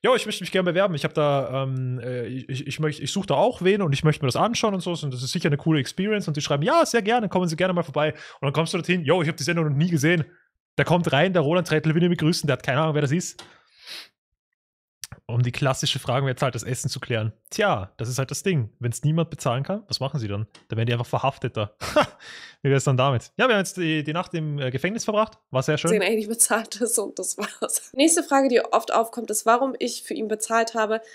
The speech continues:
Speaker 2: Da muss ich schon ehrlich sagen, dass es, dass er zu mir meinte,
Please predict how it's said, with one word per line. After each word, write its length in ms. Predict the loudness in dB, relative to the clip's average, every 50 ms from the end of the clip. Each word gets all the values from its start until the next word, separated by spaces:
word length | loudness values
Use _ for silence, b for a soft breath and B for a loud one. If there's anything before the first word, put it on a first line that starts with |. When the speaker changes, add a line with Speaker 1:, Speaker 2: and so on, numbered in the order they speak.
| B B B
Speaker 2:
Da 100 | 2 4
muss 160 | 4 4 2
ich 100 | 2 0
schon 160 | 0 -2 -2
ehrlich 380 | 0 2 2 4 4 2 0 0
sagen, 340 | 2 4 4 4 2 2 0
dass 180 | -2 -2 -2
es, 580 | -2 -2 -4 -4 -4 -8 _ -8 -6 -6 -6 -2
dass 220 | 0 0 0 0 0
er 200 | 0 0 0 0
zu 140 | 0 -2 0
mir 120 | 0 0
meinte, 440 | 2 2 0 0 0 -2 -4 -4